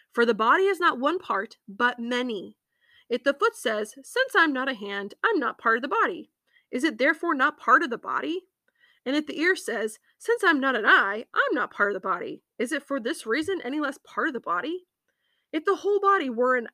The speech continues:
eye, where would the hearing be? If the whole were hearing,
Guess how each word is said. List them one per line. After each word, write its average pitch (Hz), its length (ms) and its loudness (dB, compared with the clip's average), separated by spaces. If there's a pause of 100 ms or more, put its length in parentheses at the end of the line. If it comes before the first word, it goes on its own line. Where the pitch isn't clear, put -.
eye, 220 560 -2 (340)
where 370 340 2
would 403 200 0
the 403 100 0
hearing 392 440 0
be? 277 360 -8 (400)
If 262 160 -6
the 196 100 2
whole 349 520 -4
were 269 160 -4
hearing, 359 540 -4